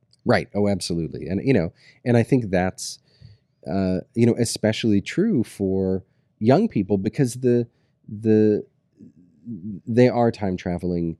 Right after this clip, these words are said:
all of the time. And so often they're, they're time traveling into the future, and they're, you know, there are so many uncertainties and challenges in the future, um, and, and that they will live through. I mean, when we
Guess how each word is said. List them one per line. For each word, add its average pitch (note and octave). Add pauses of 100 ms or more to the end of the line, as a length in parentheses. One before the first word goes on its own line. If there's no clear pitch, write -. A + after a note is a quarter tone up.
(360)
all G#2+
of G2+
the A2
time. C#3+
And G#2
so B2
often A2+
they're, F#2+ (420)
they're A2+
time A#2+
traveling G2+
into G2
the F#2
future, D3
and A#2
they're, G#2+ (280)
you F3+
know, F3+ (520)
there B2
are A#2+
so C#3+
many C3+
uncertainties C3
and F2+
challenges G2+ (520)
in G2 (840)
the A2
future, F#2 (100)
um, F#2
and, C3
and C3+
that A#2
they A#2
will G#2
live A3+
through. C2
I -
mean, E2
when E2
we E2